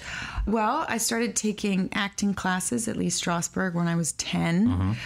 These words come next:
Speaker 1: and loved that and took it very seriously.
Speaker 2: <laughs> You were
Speaker 1: Um,
Speaker 2: method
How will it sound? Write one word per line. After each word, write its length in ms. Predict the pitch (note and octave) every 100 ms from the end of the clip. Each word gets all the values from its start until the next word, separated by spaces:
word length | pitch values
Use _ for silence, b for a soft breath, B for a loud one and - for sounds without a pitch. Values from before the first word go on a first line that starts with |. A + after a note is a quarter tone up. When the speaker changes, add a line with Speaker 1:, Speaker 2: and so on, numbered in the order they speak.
| B B -
Speaker 1:
and 680 | F#3 F3+ F3+ F3 F3 E3+ E3+
loved 420 | F#3+ F3+ E3+ -
that 500 | E3 D3 D#3 F3+ - - -
and 520 | F3 F3+ F3+ F3 E3 - -
took 240 | - F3+
it 220 | F3+ E3 - - G#3 -
very 680 | D3+ D3+ D#3 F#3+ F3 F3+ F3+
seriously. 1040 | - E3 D3+ D3+ D#3+ - D3 D3 F#3+ - -
Speaker 2:
<laughs> 260 | - -
You 260 | C#3+ B2 A#2
were 80 | G#2
Speaker 1:
Um, 80 | G#2
Speaker 2:
method 480 | G#2 A#2+ F#2 G2+